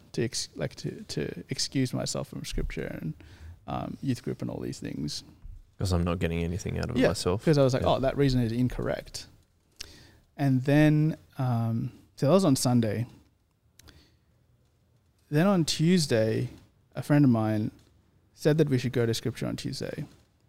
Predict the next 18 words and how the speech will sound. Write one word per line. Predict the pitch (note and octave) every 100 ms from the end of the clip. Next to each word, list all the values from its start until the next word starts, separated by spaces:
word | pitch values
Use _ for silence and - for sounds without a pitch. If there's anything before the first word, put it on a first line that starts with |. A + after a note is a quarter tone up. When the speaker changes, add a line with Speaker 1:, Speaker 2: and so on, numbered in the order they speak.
| _ _ _ - _ _ _ _ _ _ _
Speaker 1:
And | C#3+
I | B2+
was | A#2+
like, | A#2
"Yeah, | E3 D3+
yeah, | A#2 A2
yeah." | - - - - - A#2
Speaker 2:
<laughs> | - - - - - -
Yeah, | B2
see | - C#3
you |
Speaker 1:
Please. | A#2+ A#2 F2+ - A#2
Speaker 2:
there. | - - E3 G#3+ C4
Speaker 1:
<laughs> |
Yeah, | G#3+ F#3+ D3
got | F3 F3+ F3+ F3
you. | D#3+ F3 -
Speaker 2:
Yeah. | A2